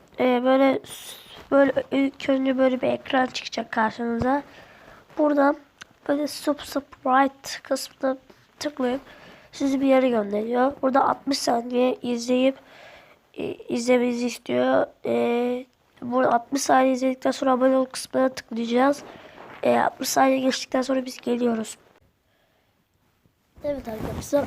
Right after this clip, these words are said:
altmış saniye bitti. E, burada abone ol'a tıklıyoruz.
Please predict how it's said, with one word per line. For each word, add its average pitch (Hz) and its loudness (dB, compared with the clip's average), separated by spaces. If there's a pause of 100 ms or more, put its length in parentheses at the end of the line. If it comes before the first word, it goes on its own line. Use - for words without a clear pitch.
altmış 285 -2
saniye 269 0
bitti. 285 -2 (640)
E, 233 0 (360)
burada 302 2 (560)
abone 302 6
ol'a 240 6
tıklıyoruz. 294 -2